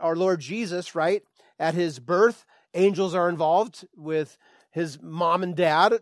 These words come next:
uh, and, and, and things like that. There's the angels that minister to Jesus after his forty-day fasting at the empty tomb. There's angels, and that's just to name a few incidents, not to mention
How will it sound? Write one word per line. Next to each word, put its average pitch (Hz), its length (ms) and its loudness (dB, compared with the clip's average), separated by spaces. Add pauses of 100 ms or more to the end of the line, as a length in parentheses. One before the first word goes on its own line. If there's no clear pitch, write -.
uh, 165 60 -10
and, 143 560 -8
and, 135 260 -12 (240)
and 139 160 -14
things 165 240 -6
like 147 200 -4
that. 196 260 0
There's 147 220 -8
the 165 100 -12
angels 165 300 -6
that 139 100 -8
minister 175 460 -6
to 170 60 -8
Jesus 165 440 -10
after 156 320 -6
his 143 140 -12
forty-day 151 640 -6 (400)
fasting 196 720 0 (460)
at 135 140 -10
the 165 100 -12
empty 156 260 -10
tomb. 220 540 -2 (920)
There's 156 240 -12
angels, 196 500 -2
and 165 80 -8
that's 196 160 -4
just - 200 -14
to 190 100 -6
name 190 280 -2
a 151 60 -12
few 220 460 -10 (260)
incidents, 139 640 -4
not 156 220 -8
to 156 80 -18
mention 156 460 -8